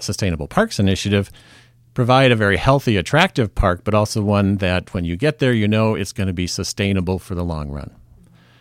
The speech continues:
So, so what does that look like? We've got the end game figured out, right? So how do we get there?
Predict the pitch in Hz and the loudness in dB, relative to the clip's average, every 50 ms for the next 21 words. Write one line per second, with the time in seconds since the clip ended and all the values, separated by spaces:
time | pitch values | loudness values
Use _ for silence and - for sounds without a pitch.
0 | _ _ _ _ _ - - - 117 80 55 - _ _ - _ _ - - - | _ _ _ _ _ -6 -2 -2 -2 -2 -2 -8 _ _ -20 _ _ -20 -20 -20
1 | - - - 131 147 165 156 143 156 127 123 127 113 - 87 80 82 - 107 107 | -10 -6 -2 0 2 4 4 4 6 6 6 4 4 2 -2 -4 -2 -2 -2 0
2 | 110 131 139 - - 113 113 120 123 120 107 95 90 92 90 - 107 92 92 90 | 2 0 0 0 0 0 2 2 2 2 2 0 0 -2 -4 -4 -4 -2 -2 -2
3 | 87 85 71 - 85 95 107 98 - - 92 95 113 104 104 95 87 82 82 82 | -2 -4 -4 -4 -2 -2 -2 -2 -2 -4 -4 -2 -2 -2 -4 -4 -6 -6 -10 -10
4 | - 76 69 - - | -10 -14 -14 -14 -16